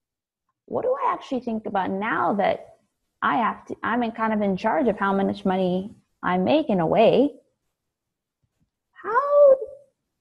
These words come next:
do I actually view it? Do, am I viewing it from an abundance mindset? Am I viewing it from a scarcity mindset?" So all of this stuff really is something I've been exploring, and I feel so much more empowered now to be able to be financially well,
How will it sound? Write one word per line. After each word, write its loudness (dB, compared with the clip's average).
do 8
I 8
actually 2
view 4
it? 2
Do, 6
am 6
I 4
viewing 2
it -6
from -2
an -2
abundance 0
mindset? 0
Am 0
I 2
viewing -2
it -10
from -6
a -6
scarcity -2
mindset?" -8
So 2
all 8
of 4
this 2
stuff 2
really 4
is -4
something -2
I've -4
been -6
exploring, -10
and -8
I -10
feel -4
so -2
much -2
more -2
empowered -2
now -2
to -4
be 4
able 4
to -2
be 0
financially -4
well, 0